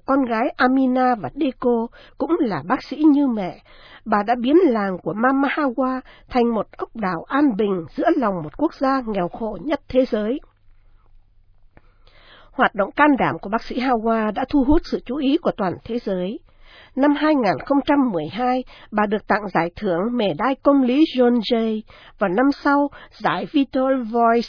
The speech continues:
Global Leadership. Bà cũng được đề nghị lãnh giải Nobel Hòa Bình.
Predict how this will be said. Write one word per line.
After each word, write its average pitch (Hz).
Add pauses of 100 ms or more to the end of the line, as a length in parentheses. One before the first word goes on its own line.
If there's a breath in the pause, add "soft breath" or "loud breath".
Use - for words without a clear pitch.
Global 220
Leadership. 226 (960 soft breath)
Bà 208
cũng 302
được 233
đề 208
nghị 196
lãnh 202
giải 160 (100)
Nobel 277
Hòa 190
Bình. 190